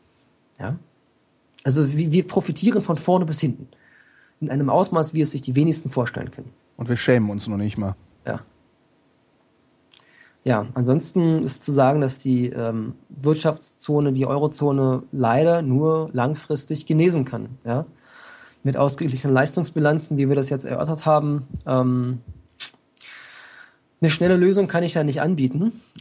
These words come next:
Speaker 1: Ähm, ich hab aber <laughs> dafür noch mehr Vorteile anzubieten. Oder ich will's nochmal zusammenfassen, was halt Deutschland hier, ähm, zynischerweise an Vorteilen aus der Krise zieht. Ja, niedrige Staatsanleihen, geschenktes Geld.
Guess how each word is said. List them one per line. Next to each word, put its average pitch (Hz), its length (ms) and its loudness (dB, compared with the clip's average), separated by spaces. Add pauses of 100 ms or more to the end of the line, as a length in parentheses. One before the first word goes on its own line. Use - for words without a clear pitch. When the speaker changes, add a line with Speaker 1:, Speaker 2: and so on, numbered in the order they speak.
Speaker 1:
Ähm, 139 680 0 (520)
ich - 180 -6
hab 170 140 -2
aber 156 160 2 (220)
<laughs> - 200 0
dafür 190 300 0
noch 160 180 0
mehr 165 320 2
Vorteile 151 540 -2
anzubieten. 135 580 -4 (340)
Oder 143 120 0
ich 131 80 -2
will's 160 140 -2
nochmal 139 180 2
zusammenfassen, 135 560 0
was 123 180 0
halt 123 160 -2
Deutschland 127 320 0
hier, 127 220 -2
ähm, 117 320 -4 (220)
zynischerweise 135 680 2
an 123 120 -4
Vorteilen 135 500 -2
aus 151 180 -4
der 139 120 -4
Krise 151 440 -2 (640)
zieht. 170 320 -4
Ja, 143 160 2
niedrige 160 340 2
Staatsanleihen, 156 580 2
geschenktes 151 440 -4
Geld. 156 320 -2